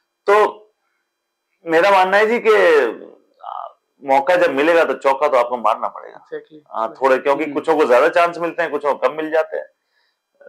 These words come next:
Speaker 1: संजू थोड़ा unlucky तो रहा है, लेकिन
Speaker 2: हम्म, काफी।
Speaker 1: वो मौके मिले हैं,
Speaker 2: हम्म,
Speaker 1: ऐसा नहीं कह
Speaker 2: राइट।
Speaker 1: सकते। Let's be fair on this।
Speaker 2: okay। Sir, अभी आप future batting superstar किसको देख रहे हैं? शुभमन गिल, यशस्वी, अभिषेक शर्मा, ईशान किशन?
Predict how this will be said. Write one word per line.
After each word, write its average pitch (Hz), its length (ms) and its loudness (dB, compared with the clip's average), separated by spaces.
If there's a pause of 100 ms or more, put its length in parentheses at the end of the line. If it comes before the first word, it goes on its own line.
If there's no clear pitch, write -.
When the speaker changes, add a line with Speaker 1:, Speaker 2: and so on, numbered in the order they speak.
(440)
Speaker 1:
संजू 156 340 -2
थोड़ा 151 200 2
unlucky 147 360 -2
तो 151 80 -2
रहा 131 140 2
है, 185 80 2
लेकिन 156 460 -6
Speaker 2:
हम्म, 95 100 -4
काफी। 147 180 -4
Speaker 1:
वो 98 480 -8
मौके 151 260 0
मिले 139 200 -4
हैं, - 80 -6
Speaker 2:
हम्म, 160 120 -2
Speaker 1:
ऐसा 147 220 0
नहीं 147 160 -8
कह - 120 -14
Speaker 2:
राइट। 139 80 -12
Speaker 1:
सकते। - 240 -16
Let's 143 160 -2
be 139 100 -6
fair 110 180 -4
on 98 100 -8
this। - 500 -20
Speaker 2:
okay। - 200 -20 (440)
Sir, - 240 -12
अभी 170 300 -4
आप 160 380 -4
future 165 320 -4
batting 143 380 -4
superstar 147 720 -8 (240)
किसको 151 260 -10
देख 123 120 -14
रहे - 140 -20
हैं? - 80 -20 (380)
शुभमन 165 380 -4
गिल, 165 360 -6
यशस्वी, 156 720 -8 (280)
अभिषेक 147 400 -10
शर्मा, 147 480 -10
ईशान 147 320 -12
किशन? 147 460 -20